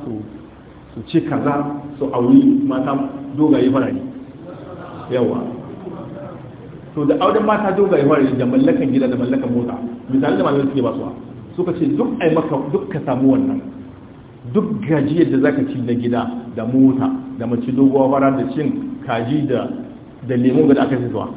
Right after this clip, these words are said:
mai sanyi. Duk ka cin gajiyar ba zai wuce shekara ɗari ba. Ha? Ba ku kiyaye abin da ba ko? In ka aure mace doguwa fara,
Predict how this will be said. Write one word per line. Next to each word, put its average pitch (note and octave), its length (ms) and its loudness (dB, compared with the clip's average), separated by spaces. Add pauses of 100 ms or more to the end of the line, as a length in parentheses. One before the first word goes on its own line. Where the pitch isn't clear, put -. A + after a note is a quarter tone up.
(220)
mai A#2+ 140 -2
sanyi. B2 280 2 (1120)
Duk G#3 220 2
ka - 120 0 (100)
cin E3+ 180 0
gajiyar D3 320 4
ba C3+ 80 4
zai - 80 2
wuce - 240 4
shekara B2 240 0
ɗari - 240 -6
ba. G#2+ 100 -10 (2000)
Ha? F3+ 240 4 (2500)
Ba B2 100 -4
ku C3 120 -2
kiyaye E3+ 220 6
abin D3 180 4
da C3 60 8
ba B2 180 4
ko? - 220 2 (1160)
In - 80 2
ka - 80 -2
aure F#3+ 180 4
mace F3 220 2
doguwa E3 580 4 (140)
fara, D#3+ 480 0